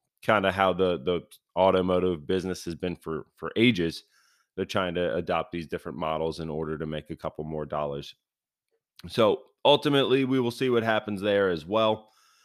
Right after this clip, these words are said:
And, uh, yeah, opec. Let's talk opec while we're on E Vs. Uh, you might have seen that, uh, your gas prices at the pump have gone up this week. And a lot of that is in part with, uh, this opec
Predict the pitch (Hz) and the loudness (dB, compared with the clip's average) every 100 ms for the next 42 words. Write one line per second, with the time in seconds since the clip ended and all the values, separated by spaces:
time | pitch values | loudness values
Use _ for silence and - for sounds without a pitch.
0 | _ _ - 123 120 123 117 127 127 127 | _ _ -2 2 2 2 2 4 6 8
1 | 127 123 120 190 101 - 175 180 101 78 | 8 6 4 2 2 4 2 4 2 0
2 | - 101 113 - 120 95 120 117 85 - | -10 -16 -10 0 0 4 2 2 -2 0
3 | 95 95 92 - 90 92 87 101 98 104 | 2 2 0 0 -2 -2 -2 -2 0 2
4 | 104 92 - _ _ _ _ _ _ _ | 2 0 -6 _ _ _ _ _ _ _
5 | 85 87 90 120 170 196 147 156 156 151 | 0 2 2 0 0 0 0 0 2 6
6 | 131 - 131 120 113 101 107 104 110 - | 4 4 6 6 6 4 4 4 4 2
7 | 110 95 - 90 92 - - 98 98 101 | 2 2 0 0 0 0 -2 0 0 0
8 | 85 76 85 87 - 90 95 - 80 - | -2 0 2 2 2 2 2 0 -4 -4
9 | 80 85 80 _ _ _ _ _ _ 90 | -6 -6 -6 _ _ _ _ _ _ 0
10 | 95 92 87 85 98 98 104 104 101 98 | 2 2 2 2 6 6 6 4 4 2
11 | - 92 87 90 87 98 92 - 87 87 | 2 -2 0 -2 -2 0 0 0 -2 -2
12 | - 87 85 90 - 117 120 90 | 0 0 0 -2 0 2 4 2